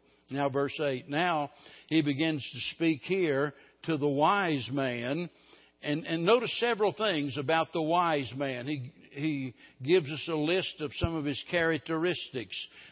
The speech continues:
The first thing is in verse eight, that evidently he appreciates instruction, because it says, "Rebuke a wise man and he will love thee."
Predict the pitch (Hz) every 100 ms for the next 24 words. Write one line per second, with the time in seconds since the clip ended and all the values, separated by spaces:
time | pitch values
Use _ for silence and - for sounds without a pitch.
0 | - 127 - 220 - 160 151 156 139 135
1 | 160 180 196 185 151 165 - _ _ _
2 | _ - 139 147 156 185 180 175 220 208
3 | 156 147 156 131 185 180 - 160 156 -
4 | 156 147 - - 185 196 - 131 143 160
5 | 139 156 143 139 180 190 143 - - -
6 | 151 131 202 190 165 170 214 226 135 151
7 | 156 175 175 151 139 240 247 156 160 165
8 | 202 254 202 127 131 120 95 95 95